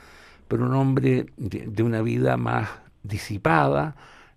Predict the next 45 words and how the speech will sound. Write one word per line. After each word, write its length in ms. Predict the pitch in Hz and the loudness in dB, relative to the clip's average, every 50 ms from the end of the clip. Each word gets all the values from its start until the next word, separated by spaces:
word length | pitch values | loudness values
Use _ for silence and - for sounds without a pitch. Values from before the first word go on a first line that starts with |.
| _ - | _ -6
un 120 | 101 92 | -4 -4
hombre 220 | 104 104 101 101 92 | -2 -2 -4 -4 -4
que 100 | 95 90 | -4 -4
le 60 | 90 | -4
gustan 360 | 87 101 101 - - 101 95 | -4 -4 -6 -4 -6 -6 -6
las 100 | 90 - | -8 -10
carreras 300 | - - 98 98 101 95 | -8 -10 -8 -6 -6 -6
de 80 | 98 95 | -6 -6
caballo, 640 | 104 107 120 135 143 143 147 147 139 147 147 135 | -6 -4 0 2 2 2 2 0 0 -2 -2 -4
que 180 | 123 - 107 98 | -4 -4 -4 -4
ha 80 | 98 95 | -2 -2
perdido 480 | 101 98 92 87 104 - - - 92 | -2 -4 -4 -4 -4 -2 -2 -2 -2
gran 240 | - - 92 95 98 | -2 -4 -4 -6 -6
parte 460 | - - 110 101 101 - - 110 101 | -4 -4 -4 -4 -4 -6 -8 -8 -6
de 160 | 92 90 87 | -6 -6 -8
su, 440 | 90 - - 110 92 92 87 78 82 - - - - - - - - _ _ - | -10 -12 -14 -14 -14 -14 -14 -14 -16 -20 -20 -20 -20 -20 -20 -20 -20 _ _ -12
y 80 | - | -8
que 100 | - 95 | -6 -2
vive 340 | 92 110 113 107 104 104 98 | 0 2 2 2 2 0 0
cargado 480 | - 92 82 95 104 110 110 107 110 107 | -2 -2 -2 0 0 2 2 2 2 2
de 120 | 104 107 | 2 2
deuda, 360 | 120 143 160 160 160 147 - | 2 2 2 2 0 0 -2
que 80 | - 98 | -2 -2
ha 40 | 90 | -4
perdido 340 | 95 92 92 98 98 95 | -2 -4 -4 -2 -2 -2
gran 200 | 92 92 95 92 | -2 -2 -4 -6
parte 380 | - - 107 104 104 104 - 104 | -6 -6 -8 -8 -8 -8 -8 -8
de 160 | 95 87 87 90 | -6 -6 -8 -10
su, 180 | - - - - | -12 -16 -14 -12
de 160 | 101 95 101 | -10 -8 -6
lo 140 | 87 85 80 | -6 -6 -4
que, 180 | 95 101 104 - | -4 -6 -6 -6
de 160 | 110 95 90 | -6 -4 -4
lo 120 | 85 87 82 | -4 -4 -4
que 100 | 92 95 | -6 -4
tiene, 380 | 131 156 156 143 120 104 98 | -2 -2 -2 -2 -2 -2 -2
de 80 | 95 92 | -2 -2
lo 100 | 92 90 | -4 -4
que 120 | 92 92 95 | -4 -6 -4
gana 380 | 104 110 113 120 120 120 120 - - - - - - - - - | -4 -4 -4 -4 -6 -8 -10 -12 -18 -20 -20 -20 -20 -20 -16 -8
en 180 | - 98 92 98 | -6 -4 -2 -2
esta 540 | 95 - - - 107 98 95 90 90 85 - - - - - - - | -2 -4 -4 -4 -4 -2 -2 -4 -6 -10 -12 -18 -20 -20 -20 -20 -12
adicción 680 | - - 90 90 90 87 - - - - 110 107 98 | -4 -2 0 0 0 -2 -6 -8 -6 -4 -2 -2 0
al 100 | 95 90 | -2 -2
juego, 540 | 85 - - 170 170 151 139 139 147 175 180 | -4 -4 2 4 4 4 4 2 0 -4 -4